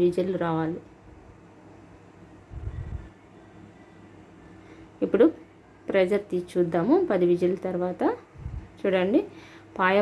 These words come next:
బాగా మెత్తగా ఉడికిపోయింది. ఇప్పుడు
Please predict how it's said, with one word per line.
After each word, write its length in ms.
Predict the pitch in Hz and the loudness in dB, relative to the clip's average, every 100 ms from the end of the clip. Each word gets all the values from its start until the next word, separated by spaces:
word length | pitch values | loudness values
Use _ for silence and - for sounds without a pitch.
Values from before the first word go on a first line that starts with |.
| 196 | 4
బాగా 180 | 175 190 185 | 2 0 -2
మెత్తగా 340 | 185 - 185 190 | -4 -2 0 0
ఉడికిపోయింది. 720 | 180 175 165 180 185 185 359 - - - - - - - - - - - - - - - - - - - - - - - - - - - - - - - - - 226 | 0 -4 -6 -6 -2 0 0 0 -12 -20 -20 -20 -18 -18 -18 -20 -20 -20 -20 -20 -20 -20 -20 -20 -20 -20 -20 -20 -20 -20 -20 -20 -20 -20 -20 -20 -20 -20 -20 -6 -4
ఇప్పుడు 220 | 226 208 | 2 4